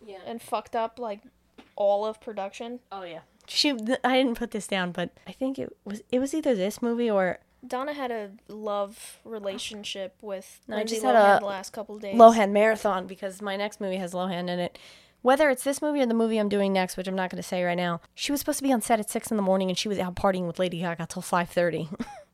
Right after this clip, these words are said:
Speaker 1: So.
Speaker 2: So if you're awake already, you don't have to wake up.
Speaker 1: <laughs> So she looks fucking horrible. They start arguing before this dude comes, and she's like,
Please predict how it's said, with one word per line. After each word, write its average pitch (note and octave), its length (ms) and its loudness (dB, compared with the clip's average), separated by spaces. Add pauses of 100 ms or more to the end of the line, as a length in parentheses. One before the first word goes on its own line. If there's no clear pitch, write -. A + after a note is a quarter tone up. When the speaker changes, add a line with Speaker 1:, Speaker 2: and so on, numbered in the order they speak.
(100)
Speaker 1:
So. E3+ 280 -2 (100)
Speaker 2:
So - 160 -16
if - 160 -16
you're A#3 140 -12
awake A3 340 -10
already, A3+ 360 -14
you G3 360 -16
don't G#3+ 160 -14
have A3 220 -16
to G#3 80 -16
wake G3+ 240 -18
up. A3+ 200 -20 (720)
Speaker 1:
<laughs> D#4 100 2 (320)
So D#4 280 2
she B3+ 180 -2
looks D4+ 180 -8
fucking A#3+ 280 -4
horrible. E3 480 -4 (160)
They C#4+ 180 2
start F#4 220 2
arguing F3+ 440 0 (500)
before G3 320 -4
this F#3+ 160 -6
dude F#3+ 240 -4
comes, D#3+ 440 -8
and F3+ 440 0 (580)
she's A3 280 -2
like, F#3+ 340 0